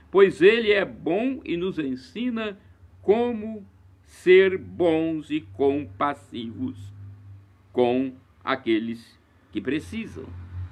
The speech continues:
A prática de Jesus revela a bondade infinita do Pai. Assumindo a prática do Mestre e abandonando nossa bolha de conforto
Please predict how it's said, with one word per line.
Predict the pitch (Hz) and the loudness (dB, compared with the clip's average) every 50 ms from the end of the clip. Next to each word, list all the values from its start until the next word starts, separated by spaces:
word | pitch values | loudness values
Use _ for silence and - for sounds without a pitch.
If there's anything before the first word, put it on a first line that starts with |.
| - - - - - - | -14 -12 -12 -10 -8 -8
A | 117 | -6
prática | 117 - 165 170 170 160 - 147 135 | -2 2 2 2 2 2 0 -4 -4
de | 120 113 | -4 -6
Jesus | 98 117 107 92 82 92 127 151 151 123 98 85 | -6 -4 -4 -4 -4 -4 -2 -2 -2 -2 -4 -6
revela | 92 107 127 110 98 139 160 160 143 123 104 95 | -6 -4 -4 -2 0 0 0 2 0 0 0 -2
a | 92 | -2
bondade | 92 123 135 131 127 139 147 147 135 135 131 | -2 -2 -2 -2 -2 -2 -2 -2 -2 -4 -6
infinita | 127 127 131 127 127 139 143 - 120 117 | -6 -4 -4 -4 -2 -2 -2 -4 -6 -8
do | 104 104 | -8 -8
Pai. | 98 - - 135 139 135 107 - - - - - - _ _ _ - - - _ - - | -8 -6 -4 -4 -4 -4 -6 -10 -14 -18 -20 -20 -20 _ _ _ -20 -20 -20 _ -14 -12
Assumindo | - 131 - 180 202 247 262 233 202 | -10 -6 -4 0 2 2 4 4 4
a | - | 2
prática | - - 151 139 131 127 - - 98 101 120 117 | 2 2 0 0 0 0 -2 -8 -10 -8 -6 -6
do | 113 113 | -6 -6
Mestre | 110 107 143 180 196 - - - - - 127 117 113 98 82 73 - _ _ _ _ _ _ _ _ - | -6 -4 -4 -2 -2 -4 -6 -8 -12 -12 -10 -8 -8 -8 -10 -10 -14 _ _ _ _ _ _ _ _ -2
e | - 151 | 2 2
abandonando | 160 160 202 247 233 208 175 139 143 170 214 208 160 147 | 2 2 2 2 2 4 4 4 2 0 -2 -2 -2 -2
nossa | 123 123 127 120 117 - - 127 123 107 90 - - - - - - - - - | 0 0 0 0 0 -2 -4 -2 0 0 -2 -2 -6 -14 -20 -20 -20 -18 -16 -14
bolha | - 92 - 160 185 208 226 233 214 180 143 127 120 113 107 98 | -14 -4 4 6 6 8 8 6 2 0 0 0 0 0 0 -2
de | 90 82 98 117 | -4 -6 -8 -10
conforto | 113 117 113 104 98 87 - - - - 170 208 226 214 175 - - - - 98 87 73 65 - | -6 -4 -4 -4 -4 -4 -8 -10 0 4 4 4 6 4 0 -2 -6 -10 -10 -8 -8 -8 -10 -14